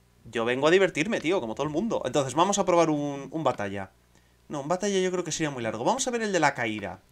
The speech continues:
que es este, es el, el mítico. Vamos a ver si hay gente, pero vamos, podemos demostrar que, a ver,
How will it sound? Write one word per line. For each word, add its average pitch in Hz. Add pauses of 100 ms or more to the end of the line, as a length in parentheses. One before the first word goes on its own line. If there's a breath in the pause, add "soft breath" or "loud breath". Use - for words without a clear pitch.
que 127
es -
este, 139
es -
el, 120 (520 soft breath)
el 151
mítico. 123
Vamos 185
a 208
ver 208
si 165
hay 135
gente, 165 (240)
pero 127
vamos, 143
podemos 214
demostrar 143 (300 soft breath)
que, -
a 160
ver, 151